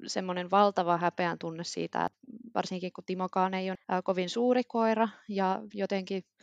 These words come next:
tuli semmonen olo, että mulla on suhteellisen pieni koira ja sitä ei saa pidettyä kiinni niin, että nää, nää asiat onnistuisi. Ja sitten häpeä siitä, että mä en ole onnistunut Timolle opettamaan sitä tilannetta siedettäväksi,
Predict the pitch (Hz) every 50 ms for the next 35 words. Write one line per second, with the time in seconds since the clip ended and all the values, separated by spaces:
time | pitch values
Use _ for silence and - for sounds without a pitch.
0 | _ - 208 202 196 196 - 196 190 190 185 180 180 180 - 185 190 190 180 175
1 | 175 175 - - 180 180 - - _ - - - - - 220 190 190 190 190 185
2 | 185 180 185 - - 247 262 - - 240 233 214 220 208 - - 240 247 233 226
3 | 214 - - 190 185 185 185 180 170 175 175 190 - - 180 180 175 170 175 -
4 | 180 - _ 185 175 175 175 - _ - 170 170 175 - - - - 196 196 196
5 | 185 180 175 175 180 180 180 180 185 175 - - 202 185 180 185 185 180 175 -
6 | _ - 196 190 190 185 190 180 - 190 185 185 - 220 233 240 240 233 208 -
7 | - - 196 196 190 - 202 180 185 - - 185 165 190 185 - - 180 180 180
8 | - 180 180 180 - - 175 175 175 - - 175 175 175 175 175 180 180 180 180
9 | 185 185 - - 190 185 185 - _ 190 180 180 180 180 180 - - - - 180
10 | 175 - - 180 175 180 180 185 185 - 196 - 190 185 - 180 175 180 180 185
11 | 185 185 - - 202 185 - _ _ _ _ - - 202 202 208 214 214 - -
12 | 220 208 214 214 - - - - 220 214 190